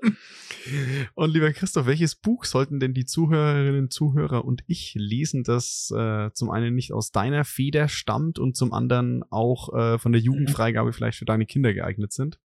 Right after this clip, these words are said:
Speaker 2: Für meine Kinder? Oh ja,
Speaker 1: Ja.
Speaker 2: für meine Kinder kann ich natürlich, äh,
Speaker 1: Also ich meinte von der Altersfreigabe, dass sie es, äh, durchblättern können, ohne dass, äh,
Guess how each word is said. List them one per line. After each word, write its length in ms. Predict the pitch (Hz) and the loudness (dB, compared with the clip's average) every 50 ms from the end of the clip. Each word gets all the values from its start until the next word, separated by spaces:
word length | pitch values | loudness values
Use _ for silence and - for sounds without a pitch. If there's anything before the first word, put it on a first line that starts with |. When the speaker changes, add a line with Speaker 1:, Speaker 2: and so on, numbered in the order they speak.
| _ _ _ _ | _ _ _ _
Speaker 2:
Für 100 | - 143 | -4 -2
meine 220 | 135 120 123 120 | -2 0 -2 -2
Kinder? 500 | - - 226 311 302 180 131 98 - - _ _ _ _ _ | 0 2 2 4 4 2 2 0 -4 -8 _ _ _ _ _
Oh 80 | - 226 | 4 6
ja, 360 | 202 - - 101 107 110 113 | 6 8 8 6 6 6 4
Speaker 1:
Ja. 80 | 123 120 | 4 2
Speaker 2:
für 100 | - 139 | 4 4
meine 180 | 127 123 123 120 | 4 4 4 4
Kinder 280 | - 202 220 226 214 170 - | 4 4 4 4 4 2 2
kann 100 | 165 160 | 0 0
ich 100 | 170 - | 2 2
natürlich, 580 | 175 160 143 - 160 156 156 151 - - - - | 2 0 0 2 0 0 0 0 -2 -4 -6 -2
äh, 40 | - | -2
Speaker 1:
Also 520 | 131 131 131 135 135 135 135 131 113 107 | 0 0 2 2 2 2 2 2 2 2
ich 80 | 107 113 | 2 2
meinte 180 | 113 113 113 | 2 0 2
von 120 | - 110 110 | 0 2 2
der 100 | 107 - | 2 2
Altersfreigabe, 720 | 110 113 - 113 104 - - - 107 104 101 101 101 101 | 0 0 2 0 0 0 -2 0 0 2 2 2 0 0
dass 140 | 104 101 - | -2 -2 -2
sie 60 | 107 | -4
es, 160 | 104 - - | -6 -4 -4
äh, 220 | 104 101 98 98 - - | -2 -2 -2 -2 -2 0
durchblättern 520 | 120 120 113 - - 110 101 104 104 107 | 0 0 0 0 -2 -2 0 0 -2 -2
können, 300 | - - 107 110 107 110 | -2 -2 0 0 0 0
ohne 280 | 123 110 110 107 104 107 | -2 -2 -2 -2 -2 -2
dass, 320 | 104 104 101 - - - | -2 -4 -4 -4 -8 -6
äh, 280 | 101 98 101 95 90 | -4 -4 -2 -2 -4